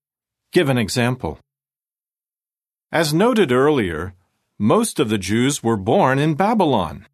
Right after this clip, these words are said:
and many had apparently become accustomed to some of the thinking and standards of the Babylonians. Decades after the first Jews returned to Israel,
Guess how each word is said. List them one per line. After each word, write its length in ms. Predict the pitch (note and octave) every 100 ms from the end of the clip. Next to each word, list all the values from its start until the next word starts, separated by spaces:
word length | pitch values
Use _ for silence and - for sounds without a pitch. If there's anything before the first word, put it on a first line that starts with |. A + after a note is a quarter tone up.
| _ _ _ -
and 220 | G#2 F#2
many 340 | G#2 E3 C#3
had 160 | B2 A#2+
apparently 600 | G#2+ - D3 E3 G2+ A2+
become 380 | A2+ - C#3+ C#3+
accustomed 680 | C#3+ - G3+ - B2 A2+ A2
to 120 | A#2+
some 300 | - D3+ E3+
of 60 |
the 100 | C#3+
thinking 580 | B2 F#3 G#3 - A#2 B2+
and 160 | A#2+ A#2
standards 600 | - D#3 F#3+ A#2+ B2 A#2+
of 100 | B2
the 80 | B2+
Babylonians. 1040 | C3+ D3 D3+ D#3+ G#3+ F3 F#2 D#2 - - _ _ _ _ _ _ _ _ -
Decades 500 | A#3 A3 F3 C3+ D3
after 320 | C#3+ - B2
the 140 | A2+
first 360 | - E3 D#3+ -
Jews 480 | - C#3 G#2 G2 -
returned 460 | G#2+ - E3 D#3
to 100 | -
Israel, 640 | A2 D#3+ G#3+ F#2+ D2+ E2